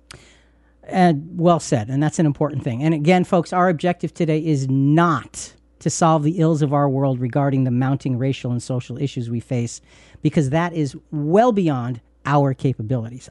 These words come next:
Our objective today is to continue our journey up the road that we pray leads to godly wisdom.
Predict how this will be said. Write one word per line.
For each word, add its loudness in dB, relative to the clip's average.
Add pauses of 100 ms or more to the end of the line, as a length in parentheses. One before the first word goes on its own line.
Our 4
objective -2
today -4
is -8
to -20
continue -2 (360)
our 4
journey 2 (140)
up 0
the 2
road -2 (240)
that 0
we 0
pray 0
leads -2
to -4
godly -2 (280)
wisdom. -2